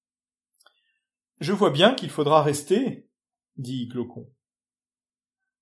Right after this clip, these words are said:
Si c'est ton avis, » lui dis-je, « nous resterons. » Nous nous rendîmes donc tous ensemble chez Polémarque,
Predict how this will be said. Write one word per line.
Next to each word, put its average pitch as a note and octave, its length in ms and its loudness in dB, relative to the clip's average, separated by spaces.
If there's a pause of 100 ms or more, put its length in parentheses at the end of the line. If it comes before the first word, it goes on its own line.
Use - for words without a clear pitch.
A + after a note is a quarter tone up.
(1080)
Si - 220 -8
c'est C#4 180 -2
ton F#3+ 180 -2
avis, » C3+ 360 0
lui B2+ 160 -10
dis-je, « C3+ 360 -10 (1120)
nous D#3+ 120 -4
resterons. » B2+ 480 -2 (2750)
Nous G3 220 0
nous F3+ 160 2
rendîmes D3 380 0
donc C3+ 360 -6 (160)
tous - 260 -10
ensemble D#3 640 -6
chez - 240 -4
Polémarque, A2 720 -4